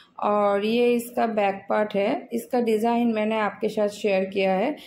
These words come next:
अगर आपने नहीं देखा है तो इसका लिंक मैं डिस्क्रिप्शन बॉक्स में दे दूंगी, आप देख सकते हैं। तो चलिए अब ये बैक पार्ट को और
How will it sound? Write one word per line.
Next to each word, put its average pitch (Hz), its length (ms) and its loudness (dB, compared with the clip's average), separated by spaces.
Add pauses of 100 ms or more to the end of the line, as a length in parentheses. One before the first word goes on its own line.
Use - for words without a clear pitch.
(160)
अगर 277 220 2
आपने 285 340 2
नहीं 240 240 2
देखा 220 300 0
है 214 200 2
तो 208 240 0
इसका - 280 -2
लिंक 247 380 0
मैं 233 100 0
डिस्क्रिप्शन 214 600 -2
बॉक्स 202 260 -2
में 208 140 -2
दे 190 180 0
दूंगी, 196 480 -2
आप 196 140 0
देख 190 300 -4
सकते 185 420 -2
हैं। 226 340 -4 (1200)
तो 208 320 4 (400)
चलिए 220 360 0
अब 214 340 -2 (100)
ये 202 320 0 (240)
बैक 208 300 -4
पार्ट 220 200 -2
को 254 220 0
और 185 840 0